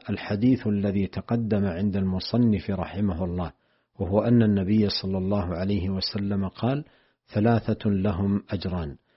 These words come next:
رجل من أهل الكتاب آمن بنبيه وآمن بمحمد صلى الله عليه وسلم فله أجران". قال القرطبي رحمه الله: يعني باتباعه لدين عيسى عليه السلام،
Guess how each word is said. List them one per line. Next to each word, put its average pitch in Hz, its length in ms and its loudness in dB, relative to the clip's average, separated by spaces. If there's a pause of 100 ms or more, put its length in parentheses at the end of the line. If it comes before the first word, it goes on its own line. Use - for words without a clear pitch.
(320)
رجل 120 240 6
من 110 320 4
أهل 104 260 -2
الكتاب 101 560 -2 (180)
آمن 107 400 2
بنبيه 104 720 0 (500)
وآمن 110 540 4
بمحمد 98 1000 2
صلى 101 280 -2
الله 98 480 0
عليه 92 380 -2
وسلم 131 600 2 (300)
فله 101 720 0 (100)
أجران". 82 420 -4 (640)
قال 143 220 4
القرطبي 123 720 4
رحمه 101 640 0
الله: 85 260 -4 (460)
يعني 120 340 4
باتباعه 117 800 0
لدين 107 560 4
عيسى 107 460 2
عليه 95 420 0
السلام، 113 560 -2